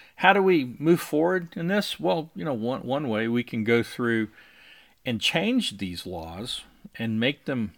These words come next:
obey God. And, you know, that's what I've essentially been trying to do for many years now, and a lot of people I know as well are trying to do that,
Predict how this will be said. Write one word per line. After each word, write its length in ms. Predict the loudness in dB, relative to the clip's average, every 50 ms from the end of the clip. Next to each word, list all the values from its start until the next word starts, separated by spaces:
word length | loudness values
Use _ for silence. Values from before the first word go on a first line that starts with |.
| _ -12 -12
obey 280 | -8 -4 -4 -4 -4
God. 300 | -4 -6 -6 -4 -4 -2
And, 200 | -2 -2 -4 -6 -10 _ -20 -20 -20 -20 -20 -20 -20 _ _
you 80 | -2 -2
know, 180 | -2 -2 -4 -10 -16 -20 -20 _ _ _ _ _ -6
that's 360 | 2 6 6 6 6 4 2
what 120 | 2 4
I've 240 | 6 6 6 4 0 -6 -14 -18 -12 -10
essentially 440 | -8 -4 -2 -2 0 0 0 -2 -2
been 160 | 0 -2 -2
trying 220 | -2 0 0 0
to 80 | -2 0
do 160 | 0 0 -2
for 160 | -2 -2 -4
many 200 | -2 -2 0 0
years 360 | 0 0 0 -2 -2 -2 -6 -8
now, 220 | -8 -6 -6 -6
and 180 | -6 -6 -8 -10 -8
a 60 | -6
lot 160 | -4 -4 -4 -4
of 60 | -6
people 460 | -4 -4 -4 -4 -4 -6 -8 -8 -10 _ _ _ _ _ _ _ _ _ _ _ _ _ -20 _ _
I 80 | -6 -4
know 220 | -2 -2 -2 -2
as 140 | -2 -4 0
well 240 | 2 4 4 4 4
are 100 | 2 -2
trying 300 | -4 -4 -4 -4 -4 -4
to 60 | -6
do 180 | -6 -6 -6 -6
that, 300 | -6 -6 -6 -6 -8